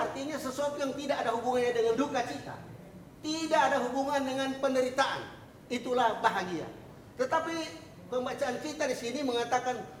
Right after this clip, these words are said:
"Berbahagialah orang yang bertahan di dalam pencobaan. Sebab apabila mereka tahan uji, maka mereka akan menerima mahkota kehidupan yang telah dijanjikan Allah bagi orang-orang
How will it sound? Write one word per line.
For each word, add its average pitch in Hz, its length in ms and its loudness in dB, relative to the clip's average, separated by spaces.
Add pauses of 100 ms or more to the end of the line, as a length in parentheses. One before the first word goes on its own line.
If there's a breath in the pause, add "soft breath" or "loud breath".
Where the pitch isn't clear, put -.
(160)
"Berbahagialah 285 1400 8
orang 240 400 6
yang 196 160 4
bertahan 196 640 4
di 196 160 -2
dalam 214 320 2
pencobaan. 269 640 0 (1040)
Sebab 294 240 4
apabila 277 800 2
mereka 240 640 4
tahan 277 400 4
uji, 311 240 -4 (880)
maka 233 560 2
mereka 247 480 2
akan 202 160 0
menerima 277 340 4 (220)
mahkota 285 640 2
kehidupan 214 400 -2 (480)
yang 220 320 4
telah 196 160 0
dijanjikan 185 640 0
Allah 226 480 2 (320)
bagi 147 320 -2
orang-orang 220 640 4